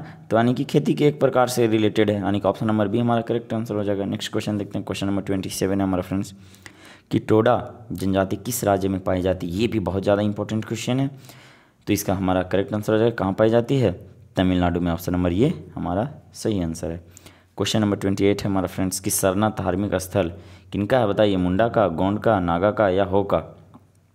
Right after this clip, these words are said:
तो सरना धार्मिक स्थल जो है वो हो जाएगा हमारा ट्वेंटी एट का ये मुंडा। कभी कभी हो भी रहता है तो ध्यान दीजिएगा, लेकिन आपको मुंडा आंसर करके आना है अगर दोनों ऑप्शन रहेगा। तो नेक्स्ट क्वेश्चन देखते हैं, क्वेश्चन नंबर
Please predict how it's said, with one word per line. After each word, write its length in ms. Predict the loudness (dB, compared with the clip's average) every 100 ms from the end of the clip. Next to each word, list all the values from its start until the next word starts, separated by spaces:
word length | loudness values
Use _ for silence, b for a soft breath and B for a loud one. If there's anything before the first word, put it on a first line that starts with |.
| _ B B B -10
तो 80 | -8
सरना 500 | 0 2 4 2 2 -2
धार्मिक 360 | -4 -2 0 0
स्थल 320 | -2 -4 -2
जो 100 | -4
है 420 | 0 2 4 2 -6 B B -10
वो 140 | -6
हो 140 | 0 2
जाएगा 180 | 2 2
हमारा 200 | 0 -2
ट्वेंटी 420 | -2 -4 -2 -4 -2
एट 220 | -2 -2
का 160 | 0 0
ये 260 | 2 0
मुंडा। 340 | 2 2 2 0
कभी 240 | 0 -4
कभी 200 | 0 0 0
हो 200 | 0 0
भी 120 | 2
रहता 260 | 0 0
है 60 | -2
तो 140 | -2
ध्यान 300 | -6 -2 0
दीजिएगा, 360 | -2 -2 -4 -6 B B B
लेकिन 160 | -6 -4
आपको 220 | -4 -4
मुंडा 300 | -2 2 2
आंसर 260 | 0 -4 -4
करके 220 | -4 0
आना 220 | 0 0
है 80 | 0
अगर 160 | -2 -2
दोनों 240 | -2 -2
ऑप्शन 240 | -4 -4
रहेगा। 240 | -2 -2 -4
तो 140 | -4
नेक्स्ट 300 | -2 -2 -2
क्वेश्चन 260 | -4 -2 -2
देखते 200 | -2 -4
हैं, 100 | -4
क्वेश्चन 260 | -4 -4
नंबर 280 | -4 -2 -4